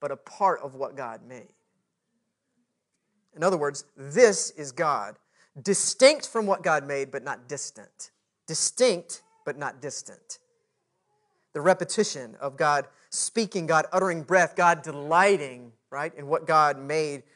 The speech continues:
reveal a God who must be fundamentally good and loving. God's good nature leads naturally to the creation of a universe in which such goodness can be fully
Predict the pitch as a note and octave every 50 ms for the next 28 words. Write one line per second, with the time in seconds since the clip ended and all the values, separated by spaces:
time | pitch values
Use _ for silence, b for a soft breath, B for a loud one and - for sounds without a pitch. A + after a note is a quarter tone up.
0 | _ _ - D3+ D#3+ D3+ C#3+ F3+ G#3+ A3 G3+ F3 D#3+ F3 F3 E3+ E3 D#3+ D3 E3+
1 | E3+ D#3+ E3+ F3 F3 - - D#3+ F3 E3+ D#3+ C#3+ - - F#3 F#3 F#3 D#3+ E3+ D#3
2 | D3+ D#3 D#3+ D#3+ - F3 D3+ C#3 C#3 C3 B2+ - _ _ _ _ - C3+ D#3 D3+
3 | C#3+ C3+ C3 B2 - _ _ _ _ _ _ _ _ _ _ _ C3+ C3 B2+ B2
4 | B2+ B2+ A2+ A#2 A2 G#2 G2+ G#2 _ _ _ _ _ _ _ _ _ _ _ _
5 | _ _ _ _ _ _ _ _ _ _ _ _ _ _ _ E3+ E3+ F3+ F#3 F#3+
6 | D3+ B2 B2+ - E3+ F#3 F#3+ F3+ E3 - - - _ _ _ C#3 C#3+ D3+ F3 G#3
7 | G#3 - - E3 D3+ C3+ B2 b b b - D#3 D#3 D#3+ G#3 A3+ A3+ G3+ - E3
8 | D#3+ E3 E3+ F#3 G3 - - F3+ F3 E3 - F#3+ F3 D#3 - - - E3+ E3 D3+
9 | F#3 A3+ B3 A#3 - A3 G3+ D#3+ E3+ D#3 D3+ G#3+ B3 A#3+ G3+ F3 F#3+ F#3 F#3 -
10 | - - A3 A3+ A3+ A3+ A3 G#3 F#3 F3 G#3 G3 - - - - A3 G3+ G3 -
11 | - - _ - A#3+ B3 G3+ G3 F3+ E3 - - - F3 E3 D#3+ D3 F#3+ G3+ G3
12 | F#3 E3+ - - - - G3 G#3 G3+ F3+ D#3 C#3+ B2+